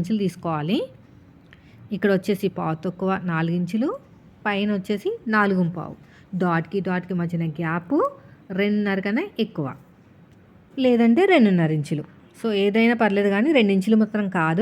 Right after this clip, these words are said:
ఇక్కడ రెండు ఇంచులు నేను ఇంకా ఎక్కువ తీసాను, ఇక్కడ నాలుగు పావు. అంతే. ఇప్పుడు ఎలా మార్కింగ్ వేయాలి? పైనుంచి ఇలా కింద నుంచి పైకి ఒకటిన్నర ఇంచులకు మార్కింగ్ వేసుకోండి. కింద నుంచి పైకి ఇలా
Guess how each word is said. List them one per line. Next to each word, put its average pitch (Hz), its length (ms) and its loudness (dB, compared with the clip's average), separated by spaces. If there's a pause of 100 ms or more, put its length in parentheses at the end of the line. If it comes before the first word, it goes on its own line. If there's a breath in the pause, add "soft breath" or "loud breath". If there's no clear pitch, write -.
ఇక్కడ 185 200 -4
రెండు 170 180 2
ఇంచులు 185 240 -2
నేను 175 160 0
ఇంకా 160 160 -2
ఎక్కువ 185 260 -4
తీసాను, 165 360 -4 (200)
ఇక్కడ 240 200 -4 (340)
నాలుగు 185 280 2 (140)
పావు. - 120 -10 (840)
అంతే. 151 240 -2 (600 soft breath)
ఇప్పుడు 226 220 -2
ఎలా 220 200 2
మార్కింగ్ 220 380 0
వేయాలి? 202 360 0 (300)
పైనుంచి 226 540 2
ఇలా 190 120 0 (100)
కింద 202 200 0
నుంచి 220 220 2
పైకి 196 200 -2 (100)
ఒకటిన్నర 185 420 -4
ఇంచులకు 196 360 -2
మార్కింగ్ 170 380 -2
వేసుకోండి. 170 440 -4 (220)
కింద 175 140 -6 (120)
నుంచి 175 240 -4
పైకి 165 320 -6 (1000 soft breath)
ఇలా 190 120 -2